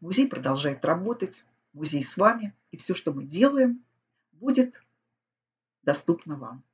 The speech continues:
Итак, сегодня мы открываем выставку одного памятника. Выставки одного памятника —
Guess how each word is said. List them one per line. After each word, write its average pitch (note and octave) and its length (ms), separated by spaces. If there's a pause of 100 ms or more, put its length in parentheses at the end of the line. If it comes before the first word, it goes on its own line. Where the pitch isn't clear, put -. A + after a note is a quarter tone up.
(1000)
Итак, E4 340 (200)
сегодня A#3+ 720
мы E3+ 160
открываем A#3+ 680 (160)
выставку G3+ 680 (120)
одного C3+ 360
памятника. - 720 (1900)
Выставки C4+ 440
одного B3+ 300
памятника — C4 640